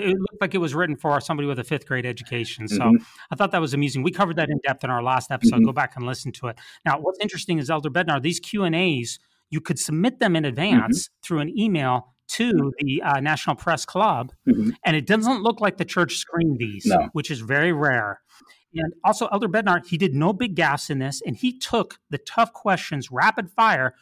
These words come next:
Speaker 1: with the reporter right next to him. And he did what I believe an apostle is really supposed to do. You know, he, um, preached the gospel, he gave his message, he handled the tough questions, and, uh, I thought he did what he was supposed to do, and I thought
Speaker 2: Mm-hmm.
Speaker 1: overall he did a pretty good job.
Speaker 2: Yeah, I,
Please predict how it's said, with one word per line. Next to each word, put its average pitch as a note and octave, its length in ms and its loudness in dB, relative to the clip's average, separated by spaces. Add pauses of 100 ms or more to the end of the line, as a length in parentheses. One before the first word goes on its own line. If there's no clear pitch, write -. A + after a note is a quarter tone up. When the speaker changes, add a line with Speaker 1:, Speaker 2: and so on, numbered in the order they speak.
(160)
Speaker 1:
with D3 120 -4
the D3 80 -6
reporter D3 460 0
right D3+ 220 0
next E3 220 -2
to C3 120 -6
him. G2 140 -8 (500)
And D#3+ 100 4
he G#3+ 100 2
did C4 240 0
what A#3 240 2 (120)
I B3 140 2
believe D#3 280 2
an D3 40 2
apostle F#3 380 2
is E3+ 100 -6
really F#3+ 160 -2
supposed F#3+ 240 -4
to F#3+ 80 -2
do. E3+ 240 -2 (300)
You F3 120 2
know, E3+ 100 -8 (120)
he, G3 300 0
um, D#3+ 420 0 (400)
preached G#3 320 0
the A#3 60 0
gospel, E3 640 2
he C#3+ 100 -4
gave F3 220 0
his G#3+ 120 -2
message, E3 460 -2 (100)
he D3 120 -4
handled A3+ 320 0
the E3+ 80 2
tough D#3+ 260 0
questions, C#3+ 640 -4 (260)
and, D#3 320 -2
uh, C#3+ 300 0 (160)
I - 60 -2
thought A#3 180 2
he F#3 60 0
did F3 140 2
what D#3 140 0
he D#3+ 100 0
was C3 120 -6
supposed D3+ 220 -8
to D3 60 -8
do, D#3 120 -4
and C#3+ 80 -2
I C#3 80 0
thought G3 240 0
Speaker 2:
Mm-hmm. B3+ 120 0
Speaker 1:
overall D3+ 460 0
he D#3+ 120 -10
did C#3 120 -4
a A#2+ 60 -12
pretty C3 180 -8
good A#2 140 -10
job. A2 280 -8 (120)
Speaker 2:
Yeah, G3 360 -4
I, C#3 160 4